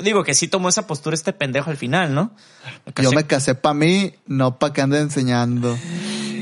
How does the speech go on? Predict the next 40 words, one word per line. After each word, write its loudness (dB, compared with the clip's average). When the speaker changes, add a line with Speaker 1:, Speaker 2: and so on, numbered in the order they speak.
Speaker 2:
Ay, 0
güey. 0
Yo 2
lo, 2
lo 2
Speaker 1:
Ay. 4
Speaker 2:
único 0
que 0
digo 4
es 0
que -2
si -2
la 2
muchacha 0
le 2
quisiera 0
hacer 0
el 0
Sancho, -2
le 2
hace -2
el -2
Sancho. -6
Así -6
de -2
fácil. -10
Speaker 1:
¿Qué -2
es, 0
qué -4
Speaker 2:
O 4
Speaker 1:
es 4
el 2
Speaker 2:
como, 2
Speaker 1:
San-, 2
Speaker 2:
o 2
Speaker 1:
qué 2
es 0
el 0
Sancho, -2
güey? -6